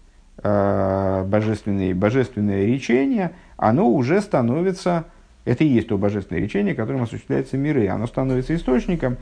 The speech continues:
э, всех ограниченных творений миров Брии, Цира, Осиек, Машикосов, Бедвар, Авай, Авай, Шамай, Насу, Хулу.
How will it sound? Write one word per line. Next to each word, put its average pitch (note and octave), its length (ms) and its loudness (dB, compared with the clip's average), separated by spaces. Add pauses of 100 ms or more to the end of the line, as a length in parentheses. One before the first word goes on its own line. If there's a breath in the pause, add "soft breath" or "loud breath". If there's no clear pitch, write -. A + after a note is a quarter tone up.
(260 loud breath)
э, G#2+ 160 0
всех G3+ 280 0
ограниченных D3 600 -2
творений E3+ 480 -2
миров C3 520 -2
Брии, B2+ 360 0
Цира, C#3 320 -4
Осиек, D#3+ 400 -4
Машикосов, A#2+ 480 -4
Бедвар, A#2 300 0
Авай, A#2 280 -2
Авай, A#2 320 -2
Шамай, A2+ 320 -4
Насу, G#2 380 -6
Хулу. F3+ 360 -2